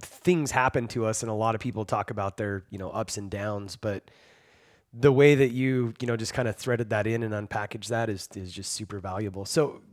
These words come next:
I, I think we align on a lot of things, Kara and I, from the time we were married. Um, and again, we haven't talked about a lot of, you know, deep things, but we've had this saying since we were married, um,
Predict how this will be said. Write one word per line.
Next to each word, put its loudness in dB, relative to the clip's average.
I, 2
I 4
think -4
we 2
align 2
on -2
a -4
lot 0
of -6
things, -6
Kara 0
and -2
I, -2
from -10
the -8
time -6
we -4
were -6
married. -4
Um, -2
and 8
again, 8
we 6
haven't 6
talked 2
about 2
a 0
lot 0
of, -4
you -4
know, -6
deep 0
things, -4
but -2
we've 2
had 2
this 2
saying 0
since -8
we -2
were -4
married, 0
um, -4